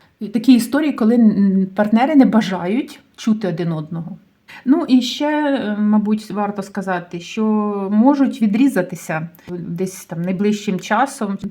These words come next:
по дорозі, скажімо так, до імператора, е, дехто з тих, хто називав себе нашим другом чи партнером.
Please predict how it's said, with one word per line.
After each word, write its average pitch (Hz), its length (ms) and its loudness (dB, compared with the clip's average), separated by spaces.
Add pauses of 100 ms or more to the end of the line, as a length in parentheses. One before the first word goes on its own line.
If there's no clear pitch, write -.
по 190 100 -8
дорозі, 233 420 2
скажімо 214 420 -2
так, 196 140 -2
до 196 80 -2
імператора, 226 720 0
е, 202 220 -4
дехто 220 540 0
з 269 100 -16
тих, 240 300 -2
хто 208 400 -6
називав 196 460 -2
себе 214 280 -4
нашим 185 480 -2
другом 180 400 -2
чи - 120 -10
партнером. 170 640 -4